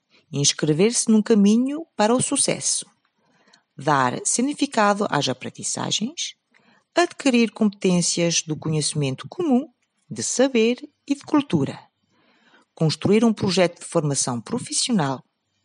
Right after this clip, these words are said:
validar um diploma nacional de ensino profissional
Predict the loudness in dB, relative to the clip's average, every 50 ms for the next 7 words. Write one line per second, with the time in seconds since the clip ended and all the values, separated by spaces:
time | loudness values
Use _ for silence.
0 | _ _ _ -20 -20 _ _ _ _ _ -12 -2 0 2 4 4 4 4 4 4
1 | 4 4 2 2 0 0 0 0 -2 -2 -2 -2 -2 -2 -2 -2 -2 -2 -2 -4
2 | -2 -2 -4 -4 -6 -6 -6 -6 -6 -6 -6 -8 -10 -10 -12 -16 -12 -8 -6 -4
3 | -2 -2 -2 -2 -2 -2 -2 -4 -6 -10 -16